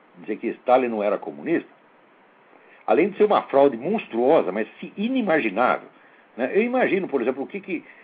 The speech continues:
diriam na época, né, os grandes intelectuais comunistas, Louis Aragon, o poeta francês, né, o que diria o Georg Lukács, né, informar os caras,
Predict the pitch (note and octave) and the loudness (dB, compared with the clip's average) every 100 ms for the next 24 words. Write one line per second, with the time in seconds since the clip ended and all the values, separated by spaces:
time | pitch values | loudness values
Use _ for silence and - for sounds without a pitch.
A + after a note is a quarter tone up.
0 | _ - A#2 A#2 D#3+ C#3 G2+ G#2 C3+ - | _ -10 -6 -2 -2 -2 2 4 4 2
1 | E2+ G2+ - F#2 D#2 A#2+ D3 A2+ - - | -8 -6 -6 -10 -2 0 0 -4 -12 -12
2 | A#2+ A2+ A2 F#2 - A2 A2+ - G2 F#2 | -8 -6 -4 -6 0 2 2 0 -8 -6
3 | A2 - - - - B2+ C#3+ A#2 G#2 G2 | -8 -8 -20 -18 -2 0 4 4 4 2
4 | D#2 C3+ A#2+ - G#2+ A2+ G#2 F2+ D2 - | 0 0 0 0 0 0 -4 -10 -10 -2
5 | B2 A2+ D2+ A#2 B2 - _ - - C#3+ | 0 0 -2 -8 -10 -16 _ -14 -4 0
6 | C3+ A#2+ C3 A#2 F#2+ C3 C3 F#2+ F#2 A2 | 0 0 2 2 4 4 4 0 0 0
7 | - - - - - _ A2 A#2 _ - | -2 -12 -14 -20 -20 _ -12 -12 _ -10
8 | B2+ C3 B2+ G#2+ A2+ - G#2+ | -6 0 0 0 -2 -2 -6